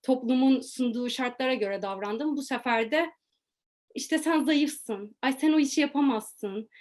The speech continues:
Ne bileyim, işte Suriye'de operasyon var, sen bir haber hazırlıyorsun, oradaki bağlantılarınla konuşuyorsun, hevesleniyorsun, gideceksin, çok güzel bir iş olacak.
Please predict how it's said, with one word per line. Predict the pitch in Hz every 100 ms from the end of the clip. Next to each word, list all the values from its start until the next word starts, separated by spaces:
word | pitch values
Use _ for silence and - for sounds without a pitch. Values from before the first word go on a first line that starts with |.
| - _ -
Ne | 311
bileyim, | 370 330 262
işte | 254 -
Suriye'de | 285 311 320 330 330
operasyon | 320 294 302 311 311 - 339 269
var, | 220
sen | 240 285 285 -
bir | 220
haber | 277 277 320
hazırlıyorsun, | 254 247 247 247 262
oradaki | 247 269
bağlantılarınla | 240 247 254 247 277 277 269
konuşuyorsun, | 285 269 262 277 311
hevesleniyorsun, | 277 302 311 330 339 330 302 277
gideceksin, | 240 247 302 302 269
çok | 320 -
güzel | 254 262
bir | 262
iş | 294 240
olacak. | 190 180 330